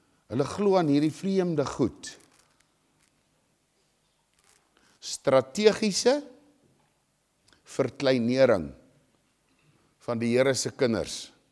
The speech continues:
Sonder dat dit direk gesê word, dis net so 'n atmosfeertjie wat gegooi word, so, "Ag, sies tog."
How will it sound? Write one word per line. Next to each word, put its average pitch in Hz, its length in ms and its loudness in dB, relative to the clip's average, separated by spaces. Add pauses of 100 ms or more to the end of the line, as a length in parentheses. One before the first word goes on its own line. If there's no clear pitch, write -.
(1900)
Sonder 247 520 0
dat 185 120 4
dit 151 180 2
direk 147 380 4
gesê 143 360 -2
word, 110 280 0
dis - 240 -4
net 196 160 2
so 190 280 4
'n 147 200 10 (240)
atmosfeertjie 139 1300 2 (320)
wat 123 200 4
gegooi 147 360 4
word, 104 300 0 (120)
so, 92 220 -8 (240)
"Ag, 80 160 -16
sies - 360 -14
tog." - 180 -20